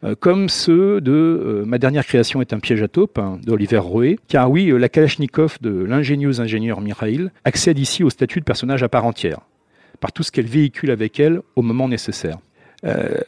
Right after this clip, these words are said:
ces éléments, ces charmes vénéneux se laissent évoquer avec le trouble indispensable pour noircir un tableau qui, du début à la fin, restera équivoque, plus que jamais entre chien et loup. Key West ne se laisse pas facilement apprivoiser. Key West rechigne à offrir des pistes initiales de lecture ou d'interprétation qui ne soient pas d'emblée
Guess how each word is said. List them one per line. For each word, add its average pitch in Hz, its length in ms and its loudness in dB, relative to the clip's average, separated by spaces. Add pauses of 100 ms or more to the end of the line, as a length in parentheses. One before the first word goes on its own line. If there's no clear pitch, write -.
(160)
ces 143 460 2
éléments, 175 640 2
ces - 160 -6
charmes 131 260 -2
vénéneux 117 500 -2
se - 160 -4
laissent 147 280 0
évoquer 120 360 -2
avec 123 200 0
le 123 80 0
trouble 123 560 -2 (100)
indispensable 143 680 -4
pour 117 140 -4
noircir 147 460 -2
un 117 80 -4
tableau 127 340 0
qui, 175 420 -4
du 120 140 -6
début 147 300 4
à 123 40 4
la 120 100 4
fin, 156 200 -4
restera - 440 -4
équivoque, 127 540 -2 (120)
plus 160 160 0
que 139 100 4
jamais 135 240 4
entre 127 240 0
chien 143 280 0
et 123 100 4
loup. 104 140 0 (240)
Key - 100 2
West 175 260 4
ne 139 60 6
se - 140 -4
laisse 117 180 0
pas - 160 0
facilement - 500 0
apprivoiser. 120 540 2 (420)
Key 123 100 4
West 143 240 4
rechigne 180 420 2
à 135 60 6
offrir 135 280 2
des 123 100 2
pistes 139 240 -4
initiales 127 340 0
de 123 80 2
lecture 113 300 0
ou 123 40 4
d'interprétation 110 680 0
qui - 120 -10
ne 123 40 -4
soient 120 180 0
pas 123 140 2
d'emblée 139 400 4